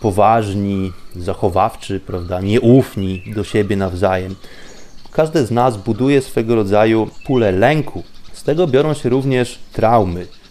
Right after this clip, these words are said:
Z tego powstaje nietolerancja, rasizm,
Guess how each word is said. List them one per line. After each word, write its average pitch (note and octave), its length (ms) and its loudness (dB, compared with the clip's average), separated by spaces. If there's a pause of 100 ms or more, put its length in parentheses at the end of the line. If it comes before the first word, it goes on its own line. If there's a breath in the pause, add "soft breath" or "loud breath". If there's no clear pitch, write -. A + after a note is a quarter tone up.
(220)
Z - 140 -14
tego C#3+ 340 2
powstaje B2 520 2
nietolerancja, A2+ 1000 0 (100)
rasizm, G2+ 680 0